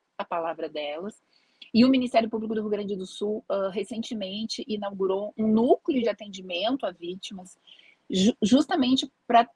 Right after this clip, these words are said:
eh, não só a vítimas de crimes sexuais, não só a vítimas de violência doméstica, mas a vítimas e familiares de vítimas em geral, mas também vítimas de violência doméstica e vítimas de,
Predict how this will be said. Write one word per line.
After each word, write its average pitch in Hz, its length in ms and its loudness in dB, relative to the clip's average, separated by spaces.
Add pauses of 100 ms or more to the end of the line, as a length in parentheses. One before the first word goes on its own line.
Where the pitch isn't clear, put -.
eh, 202 200 4
não 226 240 2
só 302 440 0
a 294 80 4
vítimas 240 480 -6
de 202 60 -10
crimes 202 260 -10
sexuais, 196 520 -4
não 226 180 -6
só 214 140 -4
a 202 40 -2
vítimas 190 360 -10
de 180 60 -14
violência 170 340 -6
doméstica, 190 480 0
mas 170 240 2
a 160 60 4
vítimas 185 580 -2
e 175 40 -10
familiares 175 540 -2
de 165 60 -10
vítimas 175 420 -12
em 156 80 -10
geral, 160 420 2 (400)
mas 233 200 6
também 294 420 6
vítimas 190 420 -6
de 165 100 -12
violência 160 440 -8
doméstica 160 580 -8
e 240 120 -2
vítimas 175 440 -8
de, - 140 -12